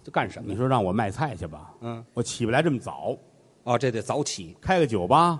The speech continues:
Speaker 1: 嗯。
Speaker 2: 睡不了这么晚。
Speaker 1: 啊，那拉碗儿啊。
Speaker 2: 开出租去，
Speaker 1: 嗯。
Speaker 2: 我又不认道儿。
Speaker 1: 啊，路痴。
Speaker 2: 我在家上厕所还迷路呢。
Speaker 1: 啊，至于不至于？
Speaker 2: 开旅馆去，
Speaker 1: 嗯。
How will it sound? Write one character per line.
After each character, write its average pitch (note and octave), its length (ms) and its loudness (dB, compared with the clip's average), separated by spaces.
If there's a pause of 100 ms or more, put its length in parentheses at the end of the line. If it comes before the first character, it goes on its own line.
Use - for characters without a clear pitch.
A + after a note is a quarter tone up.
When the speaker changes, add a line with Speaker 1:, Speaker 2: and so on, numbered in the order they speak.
(100)
Speaker 1:
嗯。 B2+ 200 -6 (200)
Speaker 2:
睡 - 240 8
不 A#2 80 8
了 F2 160 2
这 C3+ 80 0
么 C#3 180 4
晚。 E2 140 -8 (560)
Speaker 1:
啊， G#2 80 -8
那 G#2+ 160 -4
拉 C3+ 160 -2
碗 A2+ 180 -6
儿 G2 140 -6
啊。 A2 60 -4 (220)
Speaker 2:
开 D3 140 -2
出 D3 180 2
租 D3+ 220 4
去， A2 180 2 (200)
Speaker 1:
嗯。 A#2+ 200 -10 (360)
Speaker 2:
我 A2 100 0
又 A#2 60 6
不 B2 100 6
认 E3 160 8
道 F#3 80 8
儿。 D#3+ 160 6 (760)
Speaker 1:
啊， G2 40 -16 (140)
路 C3 160 -4
痴。 - 280 -6 (160)
Speaker 2:
我 C3 120 -2
在 G3+ 100 6
家 A#3+ 140 8
上 A3+ 180 6
厕 F#3 120 6
所 A#2 180 4
还 E3 100 6
迷 E3+ 140 6
路 D#3+ 180 6
呢。 F2 160 -6
Speaker 1:
啊， G#2+ 260 -12
至 F#4 340 12
于 F3 140 8
不 C3 180 4
至 C3+ 260 0
于？ F#2 120 -6 (440)
Speaker 2:
开 E3+ 120 6
旅 F3+ 160 12
馆 F#2 240 8
去， G#2+ 80 4 (300)
Speaker 1:
嗯。 C#3 280 -4